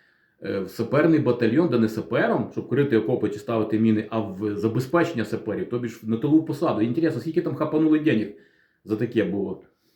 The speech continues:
Я даже не можу представити, щоб на таку посаду попасти, де ще під, під слід-, під судом, а не зразу на нуляку, блін.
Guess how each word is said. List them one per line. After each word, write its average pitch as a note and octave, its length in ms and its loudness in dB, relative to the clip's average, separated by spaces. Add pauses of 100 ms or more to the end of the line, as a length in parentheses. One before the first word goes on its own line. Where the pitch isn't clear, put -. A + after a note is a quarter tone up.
(760)
Я F#2+ 160 -6
даже A2 220 2
не A#2+ 80 6
можу A#2 260 4
представити, D3 540 -4
щоб A2 180 -2
на A2+ 60 0
таку - 200 -6
посаду G#2+ 340 0
попасти, G#2 500 0
де F#2 120 -6
ще F2 160 -8 (360)
під, - 320 -14
під A2+ 140 -10
слід-, A2+ 520 -4
під A#2 120 -10
судом, G#2+ 540 0
а A2+ 100 0
не G#2+ 200 2
зразу G#2+ 460 -2 (140)
на G#2+ 120 -2
нуляку, A2+ 420 2
блін. F2 260 -8